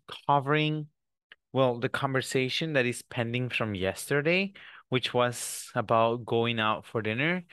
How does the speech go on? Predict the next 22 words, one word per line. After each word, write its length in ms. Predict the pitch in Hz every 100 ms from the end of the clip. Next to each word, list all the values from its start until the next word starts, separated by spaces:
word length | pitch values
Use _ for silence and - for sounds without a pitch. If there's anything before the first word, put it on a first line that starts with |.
| - _
So 200 | - 127
we're 140 | 107 113
going 240 | 120 131
to 80 | 147
be 120 | 143
practicing 600 | 131 123 120 131 120 113
that. 320 | 104 117 160 165 _ _ _ -
Uh, 360 | 117 113 117 -
and 600 | 151 185 196 185 190 185 _ _
probably 560 | - 160 170 180 185 180
the 200 | 151 135
topic 340 | 135 131 156
that 100 | 143
is 160 | 139 127
going 180 | 135 135
to 120 | 135
take 240 | 127 135 127
the 80 |
most 520 | 113 113 127 123 - -
out 200 | 117 117
of 200 | 123 -
our 240 | 107 104